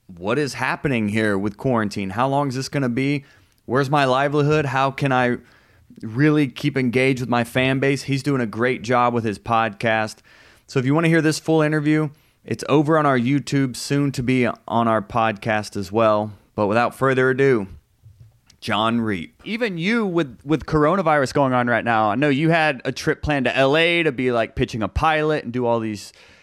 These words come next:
uh, shows and everything, but it seems like your strategy is now just doubling down on content with your podcast and all the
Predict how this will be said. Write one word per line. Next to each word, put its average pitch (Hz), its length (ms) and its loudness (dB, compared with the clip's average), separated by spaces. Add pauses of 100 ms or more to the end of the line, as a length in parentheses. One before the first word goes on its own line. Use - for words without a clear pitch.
(140)
uh, 107 300 0
shows 170 460 0
and 170 80 -2
everything, 165 720 -2 (100)
but 135 360 2
it - 100 -6
seems 226 400 -4
like 165 300 0
your 180 300 0
strategy 143 680 0
is 123 200 0
now 139 300 2
just 113 400 -8
doubling 139 480 2
down 123 640 2 (300)
on 120 220 0
content 202 680 -2
with 110 140 -6
your 107 100 -2
podcast 151 840 -2
and 127 120 -2
all 131 140 2
the 120 260 0